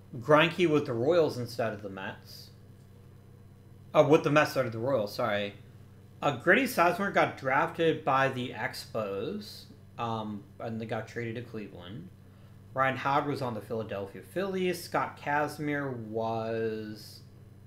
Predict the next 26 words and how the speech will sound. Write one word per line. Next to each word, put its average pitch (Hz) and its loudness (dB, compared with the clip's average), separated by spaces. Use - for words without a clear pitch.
drafted 220 4
by 277 2
the 190 -4
A's, 175 4
I 104 -2
think. - -14
'Cause 131 -4
I 143 0
think 240 0
it 247 2
was 196 4
one 170 2
of 160 4
the 139 0
things 147 -2
from 123 -2
Moneyball. 98 -4
Oh, 185 8
no, 180 12
they 175 10
got 214 8
him 165 2
later 170 8
in 127 -2
his 113 -6
career. 98 -8